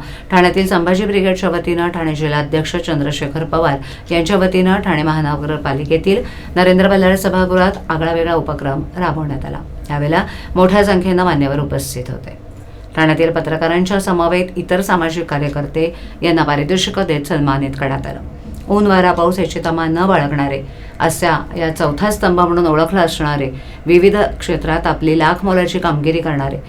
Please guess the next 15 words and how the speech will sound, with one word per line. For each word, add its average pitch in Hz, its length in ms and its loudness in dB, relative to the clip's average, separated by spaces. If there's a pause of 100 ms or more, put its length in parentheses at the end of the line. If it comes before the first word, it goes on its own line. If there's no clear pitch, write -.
(400)
पत्रकारांनी 196 580 4
आणि 208 120 0
सामाजिक 160 440 0
कार्यकर्ते 160 760 0
यांचा 160 260 0
आज 165 240 2
गुणगौरव 175 480 2
करत 156 600 -2
संभाजी 185 400 6
ब्रिगेडच्या 175 480 2
वतीनं 151 340 -2
विशेष 156 280 -2
पारितोषिक 147 640 -4
देण्यात 139 340 -2
आले. 135 160 -8